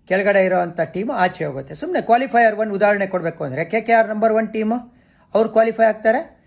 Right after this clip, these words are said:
ಎಸ್ ಆರ್ ಎಚ್ ಕ್ವಾಲಿಫೈಯರ್ ಟೂ ಬಂದು ಆಡ್ಬೇಕಾಗತ್ತೆ. ಸೇಮ್ ಕೇಸು ಎಲಿಮಿನೇಟರ್ ಆರ್ ಆರ್ ವರ್ಸಸ್ ಆರ್ ಸಿ ಬಿ. ಎಲಿಮಿನೇಟರಲ್ಲಿ ಎರಡು ದಿವಸ ಮ್ಯಾಚ್ ವಾಟ್ ಔಟ್ ಆಗೋಯ್ತು, ಸೂಪರ್ ಓವರ್ ಆಗಿಲ್ಲ ಅಂದ್ರೆ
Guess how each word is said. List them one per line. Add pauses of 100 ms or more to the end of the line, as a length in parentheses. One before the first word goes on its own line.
(200)
ಎಸ್
ಆರ್
ಎಚ್
ಕ್ವಾಲಿಫೈಯರ್
ಟೂ
ಬಂದು
ಆಡ್ಬೇಕಾಗತ್ತೆ.
ಸೇಮ್
ಕೇಸು
ಎಲಿಮಿನೇಟರ್
ಆರ್
ಆರ್
ವರ್ಸಸ್
ಆರ್
ಸಿ
ಬಿ. (520)
ಎಲಿಮಿನೇಟರಲ್ಲಿ
ಎರಡು
ದಿವಸ
ಮ್ಯಾಚ್
ವಾಟ್
ಔಟ್
ಆಗೋಯ್ತು,
ಸೂಪರ್
ಓವರ್
ಆಗಿಲ್ಲ
ಅಂದ್ರೆ